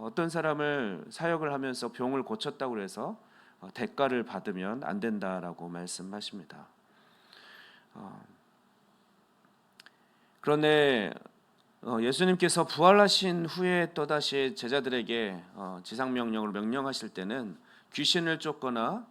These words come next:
또 치유에 대해서는 말씀을, 그 명령을 담아서 명령하고 있지는 않습니다.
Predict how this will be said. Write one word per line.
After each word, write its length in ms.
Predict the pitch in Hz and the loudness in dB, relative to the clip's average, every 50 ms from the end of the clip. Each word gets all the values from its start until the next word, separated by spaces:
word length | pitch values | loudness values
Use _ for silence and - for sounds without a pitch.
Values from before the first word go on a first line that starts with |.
| _ | _
또 160 | - 135 117 | -10 -8 -4
치유에 500 | 110 - - - 196 208 214 214 208 202 | 0 0 0 0 0 0 0 2 0 0
대해서는 500 | 180 175 160 143 131 127 - 117 120 113 | 0 0 -2 -2 -2 -2 -4 -6 -4 -4
말씀을, 840 | 107 95 98 104 104 - - - 123 120 117 117 113 110 98 92 82 - _ _ _ _ | -2 -2 -4 -4 -4 -6 -6 -6 -6 -6 -4 -4 -6 -6 -6 -8 -10 -14 _ _ _ _
그 100 | - 123 | -8 -4
명령을 600 | 104 107 107 113 123 143 143 135 131 127 123 123 | -2 -2 -2 -2 -2 -2 -2 -2 -2 -4 -4 -4
담아서 600 | 120 101 101 107 101 98 - - 92 110 143 175 | -6 -6 -6 -4 -6 -6 -6 -8 -8 -8 -6 -6
명령하고 500 | - 92 95 104 107 110 110 104 98 95 | -6 -6 -4 -4 -4 -4 -4 -4 -6 -6
있지는 300 | 90 87 - - 92 90 | -8 -8 -10 -10 -8 -8
않습니다. 420 | 85 92 - - 117 101 78 - | -8 -10 -8 -8 -8 -10 -10 -12